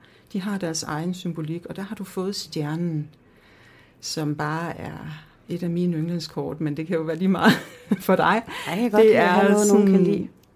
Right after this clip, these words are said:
Speaker 1: et, øhm, et kort, der, øh, fortæller om stor inspiration og den her evne til at sende nogle drømme ud og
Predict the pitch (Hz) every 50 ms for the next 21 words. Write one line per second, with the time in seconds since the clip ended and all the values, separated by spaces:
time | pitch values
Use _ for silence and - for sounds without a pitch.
0 | - 175 175 175 170 - 175 170 160 156 147 147 131 123 117 - - - - -
1 | - - - - - - - - - - - - - - - - 190 190 190 -
2 | - 185 180 190 196 190 - - - 165 160 156 156 151 151 147 147 151 147 151
3 | - - 170 165 - - 180 170 165 165 156 - - - 156 151 151 151 151 147
4 | 151 156 156 - - - - - 262 233 220 - 185 175 - - - 175 175 175
5 | - - 214 202 202 202 180 165 156 147 156 - _ - 165 147 151 151 - -
6 | - - _ _ _ - 196 190 185 190 180 202 202 175 - 180 180 185 190 208
7 | 226 220 - - 208 185 165 - - 170 165 160 160 160 160 160 165 175 180 196
8 | 220 240 247 247 - 220 226 - - _ _ _ _ _ _ _ _ _ _ _
9 | _ _ _ - - 180 170